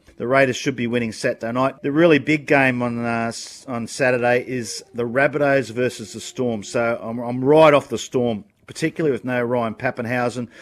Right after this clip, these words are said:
The Rabbitohs are playing pretty good footy. I know they only just beat the Dogs, but it was a high-class game last weekend. The,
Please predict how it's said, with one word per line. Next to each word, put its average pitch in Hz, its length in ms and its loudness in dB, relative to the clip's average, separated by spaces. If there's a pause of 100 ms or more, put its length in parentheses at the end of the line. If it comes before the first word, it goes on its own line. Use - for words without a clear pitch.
(320)
The 127 60 -2
Rabbitohs 156 580 6
are 135 60 -2
playing 147 380 0
pretty 175 220 2
good 180 200 2
footy. 175 360 2
I 151 80 4
know 151 260 2
they 143 120 4
only 143 160 0
just 139 220 -12
beat 143 160 2
the 123 80 -8
Dogs, 143 340 4
but 135 80 -10
it 123 40 -4
was 113 120 -6
a 117 60 -4
high-class 139 560 -2
game 127 280 -4
last 120 300 -6
weekend. 127 340 -2
The, 123 120 -4